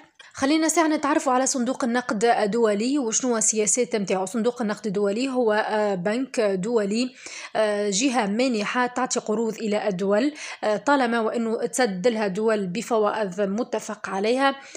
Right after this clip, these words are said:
لا بأس. لكن إذا كانت الدول هذه تضعف اقتصاديا، فإنه دخول صندوق النقد الدولي فيها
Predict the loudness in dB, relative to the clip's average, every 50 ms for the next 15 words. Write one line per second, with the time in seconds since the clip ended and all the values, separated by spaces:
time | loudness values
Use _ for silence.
0 | -18 -10 -2 0 0 2 4 2 2 2 0 0 0 -2 -2 0 -2 -6 -6 -4
1 | -6 -4 -2 -2 -2 0 -2 0 0 -2 -4 -4 -2 0 0 0 0 0 -2 -2
2 | -2 -2 -2 0 0 2 2 2 -2 -4 -6 -10 -10 -8 -2 -2 0 0 0 0
3 | 0 0 0 0 -2 -2 -2 -4 -2 0 0 0 2 2 0 0 -2 -4 -12 -14
4 | -14 -10 -8 -4 -4 -4 0 0 0 0 0 -2 -4 -6 -4 -4 -4 -2 -2 -2
5 | -4 -4 -4 -6 -6 -2 0 0 2 0 0 -4 -2 -2 -2 0 0 0 -2